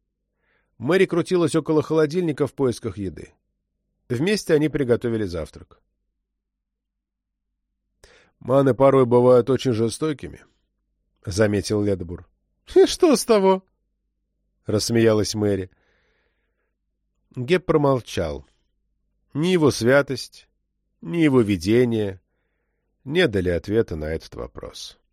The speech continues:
«На этом шаттле получится добраться до Солнечной системы?» — спросил Чак. «Очень в этом сомневаюсь», — ответил Раннин Клэм. «Ладно», —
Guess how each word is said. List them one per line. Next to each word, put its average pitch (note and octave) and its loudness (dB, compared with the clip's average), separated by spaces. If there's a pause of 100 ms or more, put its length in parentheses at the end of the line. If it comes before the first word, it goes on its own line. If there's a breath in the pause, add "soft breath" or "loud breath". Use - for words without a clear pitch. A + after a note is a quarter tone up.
(3250)
«На B2 4
этом C#3 2
шаттле B2 2
получится C#3+ 0
добраться A#2 2
до G#2+ 0
Солнечной G#2 -2
системы?» — F#2 -4 (240)
спросил G2+ -4
Чак. - -8 (1120)
«Очень D#3 -2
в C3+ 4
этом C#3 2
сомневаюсь», — C3 0 (240)
ответил G2+ -2
Раннин F#2+ -2
Клэм. F#2 -6 (1300)
«Ладно», — A2 -2